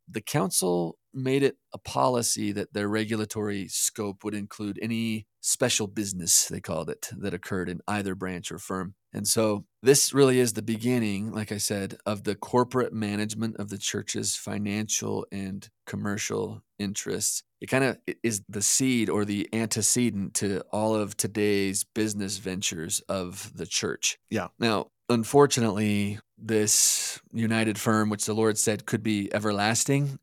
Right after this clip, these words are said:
Speaker 1: uh, only lasted two years, <laughs> from eighteen thirty-two to eighteen thirty-four. Um, so, uh, it's, there's kind of a long story, right? There's many complicating factors during that period that put strain on the firm. There's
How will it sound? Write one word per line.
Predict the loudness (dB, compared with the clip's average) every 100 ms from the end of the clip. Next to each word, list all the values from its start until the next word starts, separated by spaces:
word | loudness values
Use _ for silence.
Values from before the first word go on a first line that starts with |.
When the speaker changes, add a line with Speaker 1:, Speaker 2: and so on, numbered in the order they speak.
| -8
Speaker 1:
uh, | -4 -2 -2 -4 -8 _
only | -2 2 4
lasted | 4 4 0 -4 -4 -2
two | 0
years, | 0 -4 -6 -6 -6 -6 -6
<laughs> | -12 -14 -14 0
from | 0 0 -6 -8 -2
eighteen | 0 0 0
thirty-two | 0 -2 -2 -2 -2
to | -4
eighteen | -4 -6 -4
thirty-four. | -4 -6 -8 -12 -16 _ -10
Um, | -6 -6 -4
so, | -2 -2 -4 -10 _
uh, | -8 -4
it's, | -2 -2 -2
there's | 0
kind | 2
of | 4
a |
long | 4 2 0
story, | 0 0 2
right? | 0
There's | 0 -2
many | -4
complicating | -2 -2 -2 -4 -4 -4 -2
factors | -2 -2 -2 -8 -6
during | -4 -4 -4
that | -6
period | -4 -2 -2
that | -4 -4
put | -6 -2
strain | -2 0 -2
on | -4
the | -6
firm. | -4 -2 -2 -2
There's | -4 -2 0 0